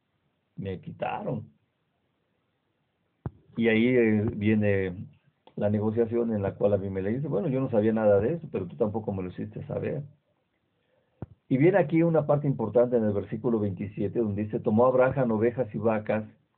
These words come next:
y dio a Abimelech, e hicieron ambos pacto". Algo normal, ¿no? Vamos a, que se toman ovejas y vacas, bueno, pues se preparan, ¿no? Pero también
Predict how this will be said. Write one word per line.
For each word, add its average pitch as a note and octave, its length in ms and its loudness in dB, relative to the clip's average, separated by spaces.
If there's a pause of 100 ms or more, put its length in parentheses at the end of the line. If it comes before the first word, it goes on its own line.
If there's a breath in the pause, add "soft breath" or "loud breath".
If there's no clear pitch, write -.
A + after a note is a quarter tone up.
(640)
y A#2 120 2
dio B2+ 220 6
a C3+ 40 4
Abimelech, A#2+ 640 2
e A#2+ 120 -2
hicieron A#2 500 0 (100)
ambos G#2+ 380 -4
pacto". - 500 -6 (640)
Algo D3+ 240 0
normal, A#3 380 -4
¿no? B3+ 160 -4
Vamos G#2 340 -2
a, G#2+ 300 0
que A#2 140 0
se G#2+ 100 -8
toman G#2+ 480 0 (340)
ovejas A2 400 -4
y A2 60 -4
vacas, C3 360 -2
bueno, A2 240 -4
pues G#2 180 -10
se - 100 -10
preparan, - 640 -6
¿no? D3 180 -10 (1400)
Pero F3+ 260 4
también E3 640 2